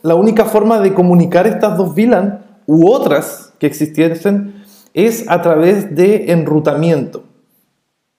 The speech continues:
Para eso necesitamos naturalmente que un dispositivo de capa tres como un router, ¿ya? No hay otra forma de, mm, conectar una villan con otra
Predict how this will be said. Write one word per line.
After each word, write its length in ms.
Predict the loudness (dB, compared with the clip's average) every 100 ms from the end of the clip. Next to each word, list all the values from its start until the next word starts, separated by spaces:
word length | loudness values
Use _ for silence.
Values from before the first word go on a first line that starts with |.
| _ _ _ _ _ _ _ _
Para 180 | -2 2
eso 200 | 2 0
necesitamos 760 | 0 0 0 -2 0 0 0 0
naturalmente 680 | 0 2 0 2 0 -2 -2
que 60 |
un 100 | -2
dispositivo 580 | -2 -4 -6 -6 0 2
de 140 | 2 2
capa 240 | 0 0 0
tres 120 | -2
como 200 | -4 -6
un 80 | 0
router, 380 | 0 0 -4 -16 _ _ _ _ _ _
¿ya? 440 | -12 -10 -8 -12 -20 -20 _ _ _ _ _ _ _ _ _ _
No 180 | -6 -2
hay 220 | 0 0 0
otra 240 | -2 -4
forma 360 | -2 0 0 0
de, 580 | 2 2 2 2 2 0
mm, 380 | -2 -6 -8 -10 -16 -20 _ _
conectar 440 | 0 0 0 0
una 200 | 2 2
villan 340 | 2 2 2 2
con 220 | 2 2
otra 640 | 2 2 0 -2 -10 -16